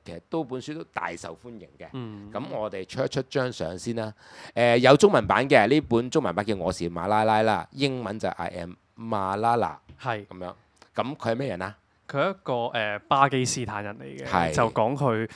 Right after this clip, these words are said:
Speaker 2: 嗰本書主要就講佢爭取當地教育啊，即係女性教育為主一個咩自傳啦，講佢點樣面對一啲，呃，壓迫啊，或者當-，或者描述當地狀況嘅一本書籍啦，
Speaker 1: 係。
Speaker 2: 就，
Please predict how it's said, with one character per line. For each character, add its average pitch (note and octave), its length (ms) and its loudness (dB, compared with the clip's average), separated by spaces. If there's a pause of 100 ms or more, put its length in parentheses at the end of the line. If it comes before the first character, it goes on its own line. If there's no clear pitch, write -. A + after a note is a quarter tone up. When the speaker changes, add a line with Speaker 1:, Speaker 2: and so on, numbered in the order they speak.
(140)
Speaker 2:
嗰 D3+ 100 2
本 - 20 2
書 E3 180 4
主 - 140 -6
要 D3+ 80 -2
就 B2+ 120 -4
講 A2 240 -2
佢 C3 200 0
爭 C#3 260 0
取 A#2 420 -4 (260)
當 C#3+ 180 2
地 A#2 160 -2
教 A2 320 2
育 G#2+ 60 0
啊， A2+ 100 -2
即 C#3 100 0
係 B2+ 40 2
女 A2 120 -4
性 A2+ 240 -10
教 G#2+ 220 2
育 - 100 -4
為 G2 80 -6
主 A#2+ 220 -8
一 A2+ 80 -2
個 G#2+ 240 -4
咩 A2 80 -6
自 - 200 -8
傳 A2 200 -8
啦， A#2+ 100 -4
講 B2 180 -2
佢 B2+ 40 0
點 A#2+ 160 -4
樣 - 20 -2
面 G#2+ 260 -6
對 A2 120 -4
一 A2+ 80 -4
啲， A#2 320 -8 (300)
呃， A2+ 80 0 (120)
壓 A#2 140 6
迫 - 260 -2
啊， A2+ 60 4
或 A2 80 4
者 C3 80 -2
當-， C#3 180 4
或 C#3 240 -6
者 C#3 80 -2
描 B2 80 -4
述 A#2 100 -6
當 C3+ 220 -2
地 B2 80 -2
狀 G2+ 260 -4
況 G#2+ 140 -6
嘅 A#2 80 -6
一 A2+ 80 -6
本 G#2+ 160 -8
書 A#2+ 260 -6
籍 A2+ 120 -6 (100)
啦， G#2+ 180 -2
Speaker 1:
係。 G#2 120 2
Speaker 2:
就， F2+ 300 -4